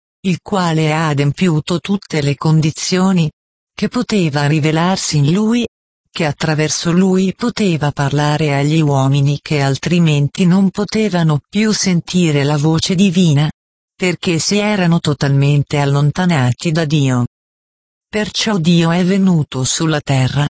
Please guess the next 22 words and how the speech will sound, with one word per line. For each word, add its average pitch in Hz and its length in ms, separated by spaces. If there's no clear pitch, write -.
agli 170 260
uomini, 151 680
perché 190 400
la 180 120
sua 226 320
parola 170 560
non 190 260
trovava 170 600
più 214 300
l'accesso 165 680
presso 190 500
loro 156 340
ed 135 180
egli 143 220
voleva 190 480
nuovamente 190 880
renderli 180 600
felici 196 680
con 151 220
la 156 120
sua 160 340
parola. 113 560